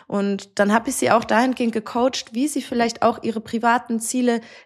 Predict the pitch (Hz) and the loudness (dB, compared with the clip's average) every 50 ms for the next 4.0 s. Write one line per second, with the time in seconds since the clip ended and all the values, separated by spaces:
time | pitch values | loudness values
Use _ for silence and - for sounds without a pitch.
0 | - - 220 214 220 233 262 285 - - 277 240 214 - - 190 185 180 180 196 | -2 0 2 4 6 4 4 4 0 -2 -4 -4 -4 -4 -6 -6 -6 -4 -6 -8
1 | - - - 208 190 - _ - 285 330 349 330 320 294 294 294 269 262 - 285 | -8 -8 -8 -8 -8 -8 _ -4 -2 0 0 2 2 0 0 0 -4 -6 -4 -6
2 | 269 - - - - - 240 240 233 226 202 180 196 - - 208 202 240 254 - | -6 -4 -6 -6 -2 2 2 2 4 2 0 -2 -4 -2 0 0 0 0 -2 -4
3 | - - _ - - - - - - - 220 214 - 226 226 240 247 254 247 - | -16 -20 _ -20 -20 -20 -20 -14 -6 -4 -4 0 4 4 4 6 4 2 0 -4